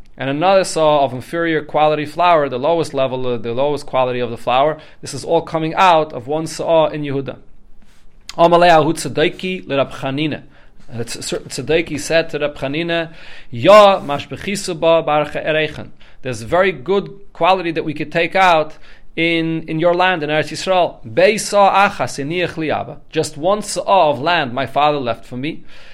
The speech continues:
And mimena mishach, from it I have oil. Mimena chemar, from it I have wine. Mimena ibur, from here it I have grain. Mimena kitnis, from that one saw I also have,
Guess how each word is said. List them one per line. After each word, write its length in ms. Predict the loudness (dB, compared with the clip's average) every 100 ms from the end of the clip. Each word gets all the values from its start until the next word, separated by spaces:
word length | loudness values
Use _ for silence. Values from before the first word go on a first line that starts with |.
| -16 -4
And 180 | 0 0
mimena 720 | 2 2 4 6 6 4 -2
mishach, 480 | -8 -4 2 2 0
from 200 | -10 -6
it 80 | 0
I 100 | 0
have 320 | 0 -4 -4
oil. 440 | -2 0 0 -2 -6 -16 -10
Mimena 380 | -2 0 0 -2
chemar, 500 | -2 -2 0 -4 -4
from 160 | -6
it 100 | -2
I 120 | 0 0
have 220 | -2 -2
wine. 460 | -2 0 0 -2
Mimena 460 | -8 -6 -4 -4 -2
ibur, 320 | -2 0 -4
from 160 | -4 -8
here 200 | -4 -4
it 180 | -2 0
I 120 | 0
have 280 | 0 -4 -4
grain. 520 | -2 0 2 -2 -6
Mimena 460 | -10 -8 -4 -6 -6
kitnis, 500 | -8 -6 -6 -6 -8
from 180 | -4
that 220 | 2 2 2
one 240 | -4 -2
saw 280 | -4 0 2
I 100 | 2
also 300 | -2 -4 -6
have, 260 | -4 -6